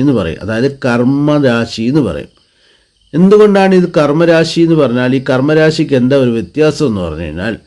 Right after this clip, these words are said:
അതിൻ്റെ അധിപനായിട്ടുള്ള ശനി അവിടെയുണ്ട് അല്ലേ? അപ്പം തീർച്ചയായിട്ടും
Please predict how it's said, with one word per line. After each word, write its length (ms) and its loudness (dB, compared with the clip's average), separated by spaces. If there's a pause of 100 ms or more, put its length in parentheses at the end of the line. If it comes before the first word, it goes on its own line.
(420)
അതിൻ്റെ 380 4
അധിപനായിട്ടുള്ള 680 2 (100)
ശനി 320 2
അവിടെയുണ്ട് 420 0
അല്ലേ? 160 0 (560)
അപ്പം 280 0 (500)
തീർച്ചയായിട്ടും 800 2